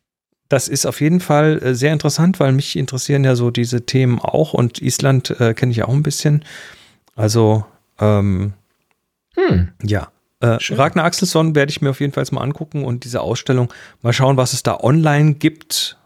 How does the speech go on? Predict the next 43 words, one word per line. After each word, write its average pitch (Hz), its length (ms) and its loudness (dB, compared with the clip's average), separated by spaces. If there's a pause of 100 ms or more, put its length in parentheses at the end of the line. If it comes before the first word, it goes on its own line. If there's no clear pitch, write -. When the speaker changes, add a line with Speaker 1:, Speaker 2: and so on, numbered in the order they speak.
Speaker 1:
Auf - 160 -18
jeden 104 160 -6
Fall 98 320 -6 (440)
ist - 100 -20
das 101 160 -12
sicher - 280 -10
ein 107 200 -2
Blick 117 240 -4
wert. 117 340 0
Das 214 220 2
findet 254 340 2
ihr 208 160 2
in 180 60 -2
unserem 254 340 2
Terminkalender 208 760 2
auf 165 120 0
happyshooting.de 180 960 2
slash - 400 -4
Terminkalender. 151 880 -4 (460)
Und 117 160 -6
da 110 240 -2
findet 110 380 -4
ihr - 180 -4
auch - 240 -10
einen 98 300 -6 (180)
Knopf. - 440 -2 (560)
Und 233 80 -6
da 269 80 2
könnt 131 220 2
ihr 95 60 0
einen 95 80 -4
Termin 175 260 2
eintragen 104 680 2
und 107 160 -4
dann 151 120 0
landet 120 360 -2
der 127 80 -2
hier. 95 260 -8 (380)
So - 100 -10
einfach - 320 -8
geht 101 160 -16
das. - 220 -14 (960)
Hm? 226 100 -12